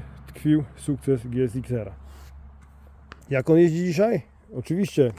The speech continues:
nie jeździ tak szybko, jak najnowsze zdobycze motoryzacji. Nie jeździ tak, e, nie jeździ tak szybko, nie prowadzi się tak lekko.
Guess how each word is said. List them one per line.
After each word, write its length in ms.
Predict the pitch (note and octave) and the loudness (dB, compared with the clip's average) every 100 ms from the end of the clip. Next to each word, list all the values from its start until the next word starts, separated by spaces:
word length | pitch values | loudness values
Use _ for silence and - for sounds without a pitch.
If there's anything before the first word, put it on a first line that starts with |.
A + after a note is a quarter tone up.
| - | -6
nie 140 | A#2 | 0
jeździ 220 | F3+ D#3 | 0 0
tak 180 | C3+ A#2 | -4 -6
szybko, 520 | - C#3+ - - A2 - _ - | 0 0 0 -8 -10 -12 _ -6
jak 280 | B2 B2 - | -4 -2 -4
najnowsze 480 | B2 B2+ B2+ - B2 | -2 0 -2 -2 -4
zdobycze 520 | A#2 A#2+ B2 B2+ A#2+ - - _ _ | -2 -2 -2 -2 -2 -6 -20 _ _
motoryzacji. 800 | B2+ A#2+ C3 B2+ B2 A#2 - D3 C#3+ - - - _ - | -4 -2 0 2 0 -2 -2 -4 -4 -14 -20 -20 _ -2
Nie 120 | B2+ | 4
jeździ 320 | C3+ A2+ B2+ | 6 4 0
tak, 220 | C#3 B2+ - - - _ - | 0 0 0 -10 -20 _ -20
e, 960 | - A#2+ A#2+ A#2+ A#2 A#2+ A#2+ A#2+ A#2 | -8 -4 0 0 0 0 -2 -2 -2
nie 80 | A#2+ | 0
jeździ 160 | B2+ A#2+ | 0 0
tak 160 | B2 | -4
szybko, 320 | - B2+ - D#3+ | -2 -6 0 0
nie 100 | C3+ | 2
prowadzi 340 | C3+ C3 C3 | 2 2 0
się 140 | A2+ | -2
tak 320 | A#2+ C3 A2 _ _ _ _ _ _ _ _ _ _ _ _ _ _ | -2 -2 -4 _ _ _ _ _ _ _ _ _ _ _ _ _ _
lekko. 640 | C#3 C3+ A#2+ - - D3+ | 0 0 0 -6 -2 -2